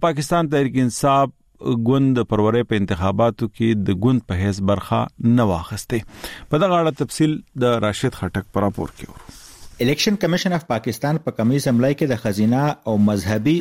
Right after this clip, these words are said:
Speaker 2: اقلیتونو دپاره ځانګړې شوو څوکیو او په سینټ کې د خیبر پښتونخوا صوبې د څوکیو په اړه په لسم او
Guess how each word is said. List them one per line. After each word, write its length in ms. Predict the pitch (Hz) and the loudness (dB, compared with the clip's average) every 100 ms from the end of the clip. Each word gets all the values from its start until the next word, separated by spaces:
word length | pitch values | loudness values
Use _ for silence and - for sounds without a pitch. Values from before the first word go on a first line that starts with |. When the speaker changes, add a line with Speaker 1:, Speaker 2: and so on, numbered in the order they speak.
| - | -2
Speaker 2:
اقلیتونو 400 | 110 113 101 143 139 | -4 -4 -2 -2 -2
دپاره 260 | 131 139 135 | -2 0 0
ځانګړې 360 | 117 101 101 98 | 0 2 0 0
شوو 180 | 139 131 | 0 0
څوکیو 420 | 113 98 120 135 156 156 113 | 0 0 0 2 0 0 -4
او 40 | 104 | -2
په 160 | 107 | -2
سینټ 240 | - 123 165 | 2 0 0
کې 100 | 175 | 0
د 80 | 147 120 | -2 0
خیبر 260 | 113 143 - | -2 -2 -2
پښتونخوا 460 | 123 - 113 - 139 - | -4 -2 -2 0 -2 -2
صوبې 240 | 127 139 127 | 0 0 0
د 60 | 110 | 0
څوکیو 320 | 101 127 135 123 | -2 0 0 0
په 80 | 135 | 0
اړه 160 | 131 110 | -2 0
په 60 | 98 | 0
لسم 420 | 95 - 160 170 - | 0 0 0 0 0
او 20 | 110 | -2